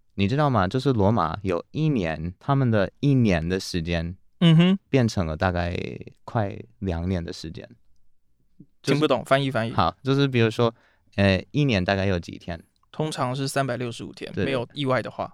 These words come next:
Speaker 1: 对，然后他们就变成了有一次是五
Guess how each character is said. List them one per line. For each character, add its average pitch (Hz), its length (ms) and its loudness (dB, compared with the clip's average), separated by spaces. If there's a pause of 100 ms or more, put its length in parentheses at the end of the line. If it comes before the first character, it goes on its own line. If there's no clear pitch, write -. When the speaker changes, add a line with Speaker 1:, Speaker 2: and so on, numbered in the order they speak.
Speaker 1:
对， 90 240 0
然 104 100 4
后 120 80 6
他 151 80 6
们 156 140 2
就 110 160 4
变 92 260 0
成 90 200 -4
了 82 120 -2
有 82 200 -2
一 87 60 -4
次 95 260 -6
是 85 640 -8
五 104 400 -6